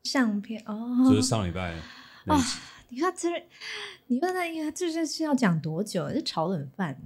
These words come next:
Speaker 2: 没有，我已经昨天讲了四个小时到五个小时没有停。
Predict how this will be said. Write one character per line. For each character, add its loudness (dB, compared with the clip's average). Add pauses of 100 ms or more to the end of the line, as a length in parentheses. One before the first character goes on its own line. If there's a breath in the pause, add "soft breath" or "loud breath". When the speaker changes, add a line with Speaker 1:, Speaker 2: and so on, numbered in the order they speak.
(100)
Speaker 2:
没 2
有， 6
我 8
已 8
经 2
昨 2
天 2
讲 -2
了 -4
四 -2
个 -2
小 -6
时 -6
到 4
五 0
个 -2
小 -4
时 -6
没 -4
有 -4
停。 -12